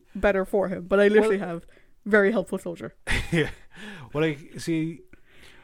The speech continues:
Speaker 2: I suppose, like, the pre, the pre-, the, um, the other type of character that we'd seen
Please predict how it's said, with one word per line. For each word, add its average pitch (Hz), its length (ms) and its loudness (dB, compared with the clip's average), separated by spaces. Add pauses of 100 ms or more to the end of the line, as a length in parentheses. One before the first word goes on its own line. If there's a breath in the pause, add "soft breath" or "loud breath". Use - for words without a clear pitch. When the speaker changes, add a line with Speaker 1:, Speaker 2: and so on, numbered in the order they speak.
(640 soft breath)
Speaker 2:
I 165 100 0
suppose, 185 560 -4
like, 147 180 -8 (360)
the 131 180 -18
pre, 202 280 -8
the 165 120 -18
pre-, - 240 -16 (220)
the, 135 400 -8
um, 127 160 -14 (720)
the 139 180 -10
other 190 220 -8
type 165 200 -10
of 151 60 -12
character 135 320 -10
that 120 180 -12
we'd 117 180 -10
seen 104 420 -14